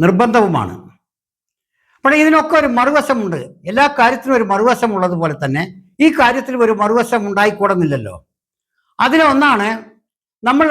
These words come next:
അതിജീവിതകളെന്ന് കരുതുന്ന, അഥവാ പത്രമാധ്യമങ്ങളിലും മറ്റ് ഒഫീഷ്യൽ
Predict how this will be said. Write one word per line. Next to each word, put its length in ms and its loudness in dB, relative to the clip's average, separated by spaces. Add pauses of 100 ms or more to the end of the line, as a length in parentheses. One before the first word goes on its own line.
(120)
അതിജീവിതകളെന്ന് 960 0 (400)
കരുതുന്ന, 380 2 (600)
അഥവാ 280 2 (720)
പത്രമാധ്യമങ്ങളിലും 1000 0 (920)
മറ്റ് 260 2 (180)
ഒഫീഷ്യൽ 380 0